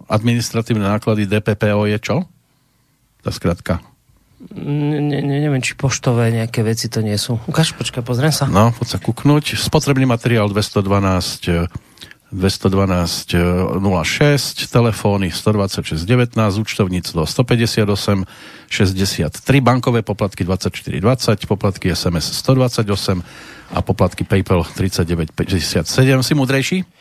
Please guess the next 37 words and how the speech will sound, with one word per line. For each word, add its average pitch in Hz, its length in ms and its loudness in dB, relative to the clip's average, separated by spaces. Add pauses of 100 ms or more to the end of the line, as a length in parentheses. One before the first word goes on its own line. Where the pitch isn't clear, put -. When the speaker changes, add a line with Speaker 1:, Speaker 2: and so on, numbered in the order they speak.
(160)
Speaker 2:
Á. 123 260 -4
<laughs> - 60 -14 (1000)
No, 165 240 2
možno 160 240 2
nám 147 240 2
Zdenko, 147 320 0
ak 117 160 -2
počúva, 127 320 2
tak 117 240 -2
nám 107 480 2
napíše 110 640 2
niekde 101 380 0
niekam, 98 480 0 (760)
že, 92 560 2
že 87 160 0
čo 95 220 -4
to - 80 -4
je 92 80 4
za 90 80 2
skratka - 480 0
D 87 240 2
P 87 160 0
P. 90 160 0
On 90 160 4
ne-, 117 160 2
neviem 87 240 0
takto 78 240 -6
z 82 100 -8
hlavy, 90 220 -2
lebo 90 160 0
však 113 240 -2
tie 123 80 2
čísla 120 320 2
on 110 80 4
väčšinou 117 400 0
číta, 110 320 0
takže 98 400 0